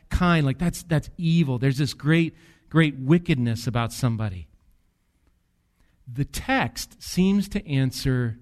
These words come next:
what the evil was. You see it there in that second sentence? Number one,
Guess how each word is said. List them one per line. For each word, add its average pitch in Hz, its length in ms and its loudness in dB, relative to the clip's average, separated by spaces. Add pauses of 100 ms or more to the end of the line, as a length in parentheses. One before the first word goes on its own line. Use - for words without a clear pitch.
(220)
what 135 300 -2
the 151 160 0
evil 131 420 0
was. 117 600 -6 (260)
You 123 120 -4
see 151 260 0
it 175 100 -4
there 175 160 2
in 190 80 0
that 139 200 -2
second 147 380 -2
sentence? 180 600 -4 (560)
Number 175 400 4
one, 180 600 0